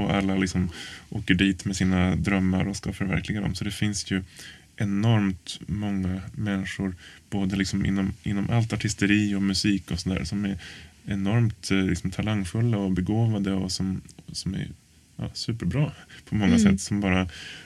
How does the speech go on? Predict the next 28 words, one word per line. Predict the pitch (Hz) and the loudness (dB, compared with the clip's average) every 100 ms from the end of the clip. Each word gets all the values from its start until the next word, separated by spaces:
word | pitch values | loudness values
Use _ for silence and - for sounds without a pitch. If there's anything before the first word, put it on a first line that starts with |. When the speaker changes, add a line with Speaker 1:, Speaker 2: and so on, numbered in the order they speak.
| - | -8
Speaker 1:
ja, | 107 | -4
som | 95 110 | -2 -2
får | 107 98 | 2 4
då | 90 87 - - | 4 0 -6 -10
slåss | - 107 92 | -4 -2 0
med | 98 | 0
näbbar | 101 98 95 | 2 2 2
och | 95 | 2
klor | - 95 95 | 2 4 4
och | 92 95 | 4 2
armbågar | 101 95 92 92 92 | 0 2 2 2 2
och | 98 95 - | 0 -2 -4
för | - | -2
att | 95 - | -2 -2
försöka | - - 110 95 87 - - | -4 -2 0 0 -2 -6 -12
<laughs> | - - | -12 -14
få | - 107 | -6 -2
sig | 95 95 95 - | 2 2 0 -4
sin | - 98 | -4 -2
plats. | 90 92 - - | 0 -2 -2 -2
Och | 92 | 0
det | 101 | 2
är | |
ju, | 113 110 87 78 - - - - - - - - - | 4 2 0 -4 -8 -10 -6 -6 -6 -8 -20 -20 -6
utgå | 110 92 - - 117 | -4 -4 -6 -2 -2
ifrån, | 98 87 | 0 -2
en | 90 82 107 | -4 -4 -4
mördande | 101 92 95 98 95 | -2 -2 0 0 0